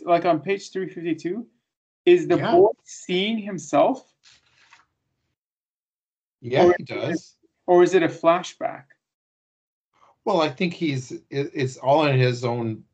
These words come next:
Speaker 2: mind, so I think he's seeing him, himself in his own mind.
Speaker 1: Mm. But he's seeing the tragic end to his own life of, like, being perverted.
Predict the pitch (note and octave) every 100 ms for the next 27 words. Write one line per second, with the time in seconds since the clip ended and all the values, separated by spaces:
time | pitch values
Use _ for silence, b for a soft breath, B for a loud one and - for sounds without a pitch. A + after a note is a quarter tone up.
0 | _ A2+ E3 A3 A2 - A#2 A2 C3 B2+
1 | A2+ B2 A#2 A2+ G#2+ - A2 G#2+ - A2+
2 | A#2 A#2 A2+ A2+ A#2 A#2 F#3 F2+ - _
3 | _ _ _ D3+ C#3+ C3+ A#2+ _ _ _
4 | _ _ F3+ E3 G3+ G#3 - G3 G3+ G3+
5 | F#3+ D#3 _ _ _ _ D#3 D3 D3 _
6 | _ - - E3 D#3+ D#3 E4 - - D3
7 | D#3 D#3 - D3+ C#3+ C3+ C#3+ C#3+ B2+ B2+
8 | D#3 D#3+ B2 B2 A#2+ - C3 C3 B2 -
9 | C3+ - B2 B2 C3+ C3